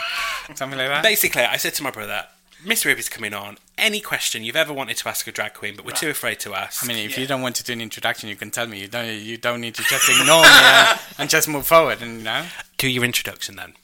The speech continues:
Speaker 2: And
Speaker 1: Well,
Speaker 2: then I'll play, I'll
Speaker 1: yeah, but then you mock me because of my introductions and my music, like, "Doo-doo-doo."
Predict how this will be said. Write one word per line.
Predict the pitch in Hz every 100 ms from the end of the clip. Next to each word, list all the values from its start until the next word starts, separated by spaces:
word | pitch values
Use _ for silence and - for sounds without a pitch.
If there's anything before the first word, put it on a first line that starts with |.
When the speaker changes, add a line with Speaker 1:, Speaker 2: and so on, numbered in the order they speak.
| _ -
Speaker 2:
And | -
Speaker 1:
Well, | -
Speaker 2:
then | 123
I'll | 127
play, | 139 127 123
I'll | 127 156
Speaker 1:
yeah, | 175
but | 180
then | 196 202
you | 196
mock | 190 202 -
me | 170
because | 147 139 143
of | 135
my | 139 131
introductions | 127 131 139 - 120 -
and | 113
my | 123 147
music, | 147 143
like, | 135 127
"Doo-doo-doo." | - 190 180 175 180